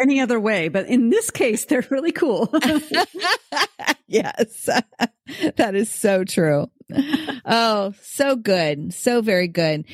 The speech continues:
Speaker 2: So, um, I wanna turn a corner here, and I wanna talk about something a little different. I've watched you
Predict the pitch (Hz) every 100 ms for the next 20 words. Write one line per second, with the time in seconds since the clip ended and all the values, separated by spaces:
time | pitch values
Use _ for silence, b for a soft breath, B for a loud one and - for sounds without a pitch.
0 | B B - 294 285 285 - 254 233 208
1 | 285 453 480 - 262 226 226 202 202 190
2 | 175 160 156 - 185 196 202 202 190 202
3 | 196 - 190 165 - 190 190 180 175 180
4 | 190 180 185 180 175 151 143 - 190 208
5 | 214 214 208 208 - - - 196 180 196
6 | 185 170 160 160 170 185